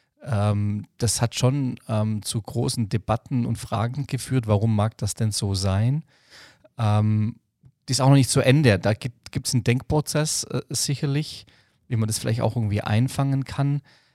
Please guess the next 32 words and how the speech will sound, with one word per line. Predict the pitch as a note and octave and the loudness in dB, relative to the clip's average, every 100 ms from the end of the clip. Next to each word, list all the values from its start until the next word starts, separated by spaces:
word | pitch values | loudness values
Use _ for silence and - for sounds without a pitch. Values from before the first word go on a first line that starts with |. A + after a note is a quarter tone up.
| _ - | _ -8
Ähm, | A2 A2 | -4 -2
also | - A2 | 0 0
ich | A#2+ C3 | 0 0
sehe | E3 | 2
darin | C#3 C3 B2 | 2 4 4
auch | A2 A#2+ | 2 2
eine | B2 | 2
große | C#3 C3+ | 2 2
Diskrepanz | A#2+ A#2 - - - A#2+ C#3+ - | 2 -2 -4 -8 -2 -2 -2 -4
zwischen | - A2 A#2 | -4 -2 -2
bisherigen | B2+ B2 B2+ A#2+ A2+ G2 | -2 -2 0 0 0 0
Berufsbildern | G2+ C#3 - - C#3+ D3+ D3 D3 | 0 0 -2 -4 -2 0 0 -2
und | A#2 G#2+ | -4 -2
was | A2 | -4
vielleicht | - A2+ A2 | -4 -4 -2
Unternehmen, | A#2+ G#2+ A2+ A2 B2+ C3 B2+ | -4 -4 -2 0 0 0 -2
die | A#2 G#2+ | -2 -2
jetzt | G#2 - - | -4 -6 -6
lange | G#2 A#2 A2+ | -2 -2 -2
Traditionen | - G#2 G2+ - B2 A#2 G#2+ | -4 -4 -4 -2 0 0 0
haben, | A2 G#2+ G#2 | 0 -2 -4
an | G#2 | -6
Struktur, | - - - - C3+ C3+ | -6 -8 -10 -6 -2 0
an | A#2+ | 2
Möglichkeit | G#2 A#2 A#2 G#2+ - G#2 G2+ - - | 2 0 -2 -6 -4 -2 -2 -4 -16
anbieten, | - B2 C3+ C3 B2 B2+ A#2 | -8 -6 -4 -4 -4 -2 -2
welches | G2 G#2+ | -2 -6
Image | - C3 C#3 - | -4 -2 0 -2
sie | - | -6
vielleicht | A#2+ A#2+ A#2+ | -6 -6 -6
auch | - | -8
ausstrahlen | - A#2+ - - G#2+ G#2+ G#2+ | -4 -4 -4 -4 -2 0 -2